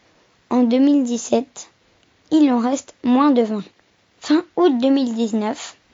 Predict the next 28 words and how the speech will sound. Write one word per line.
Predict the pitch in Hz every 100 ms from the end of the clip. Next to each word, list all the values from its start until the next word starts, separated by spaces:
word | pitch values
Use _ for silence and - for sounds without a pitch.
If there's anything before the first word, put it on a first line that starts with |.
| _
six | - 285 262
adultes | 269 233 277 285 -
ont | 240 233
été | 277 254 226
vus. | 208 196 - _ _ _ -
Et | 294
puis, | 294 - 226 214 - _ _ _ _
en | 233
octobre | 247 262 311 302 247 233
de | 233
la | 233
même | 233 262 294
année, | 254 233 254 330 _ _ _ _
trois | - 302 294
petits | 269 269 - 302 -
et | 254
leur | 240 233
maman | 262 277 277 320 285
ont |
été | 254 254 254 285 -
aperçus. | 262 - 240 - 233 - _ _ _ _ _ _ _ -
Cette | 254 247
espèce | 240 - 330
continue | - 277 269 - 285 262
donc | 226 294 269
de | 247
se | - 262
reproduire. | 247 294 - 254 220 202